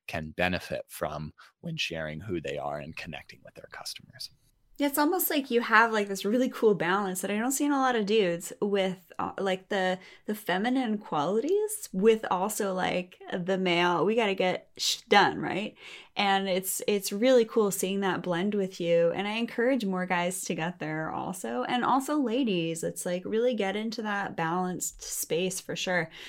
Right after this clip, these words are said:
Speaker 2: Kyle, I feel like Katie and I, we could talk with you for hours, but let's wrap things up here. And Kyle, tell us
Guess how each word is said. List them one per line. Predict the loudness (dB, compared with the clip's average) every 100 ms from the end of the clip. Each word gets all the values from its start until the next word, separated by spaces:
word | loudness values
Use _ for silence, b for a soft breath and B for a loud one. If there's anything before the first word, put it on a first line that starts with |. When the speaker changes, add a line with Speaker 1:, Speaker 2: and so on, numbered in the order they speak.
| B
Speaker 2:
Kyle, | 2 6 8 8 6
I | 2
feel | 2 2 4 6
like | 6 4 2 -2 -14 -6
Katie | 0 2 2
and | 4
I, | 4 4 4
we | 2 0
could | 0 2 2 2
talk | 2 2 0
with | -2
you | -2
for | 0 2
hours, | 4 6 4 2 0
but | 0 -2 B B -4
let's | 0
wrap | 4 4
things | 2 0 0
up | -2
here. | -2 -2 -2 -4 B B -4
And | 0 0 0 0 0 -2 0
Kyle, | 2 4 4 2 0 -4
tell | -4 -2
us | -2 -4